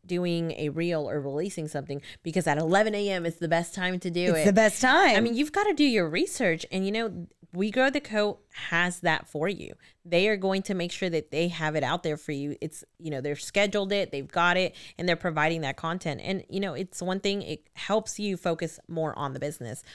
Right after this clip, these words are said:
Speaker 1: while she does that aspect for it.
Speaker 2: Absolutely. And not only that, but they also do things like coordinating photo shoots, getting that content,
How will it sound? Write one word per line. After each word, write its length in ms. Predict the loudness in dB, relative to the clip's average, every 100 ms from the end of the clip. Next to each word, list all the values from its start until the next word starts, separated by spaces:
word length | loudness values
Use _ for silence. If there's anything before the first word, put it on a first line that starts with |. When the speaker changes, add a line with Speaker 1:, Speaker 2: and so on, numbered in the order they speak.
| -10
Speaker 1:
while 140 | -6 -4
she 200 | -2 -2
does 260 | 0 0
that 200 | 0 0
aspect 420 | 0 -8 -10 -12 -14
for 160 | -16
it. 120 | -16 _ 0
Speaker 2:
Absolutely. 720 | 2 4 2 2 4 4 2 -2 -16 2
And 160 | 4 8
not 200 | 6 6
only 200 | 4 4
that, 260 | 6 6 4
but 100 | 4
they 140 | 6
also 320 | 6 4 4
do 100 | 2
things 380 | 4 4 2 2
like 140 | -2
coordinating 520 | 0 2 4 4 4 4
photo 340 | 6 8 8
shoots, 360 | 6 2 0 -2
getting 400 | 4 6 8 8
that 220 | 6 2
content, 720 | -2 0 0 0 -2 -4 -4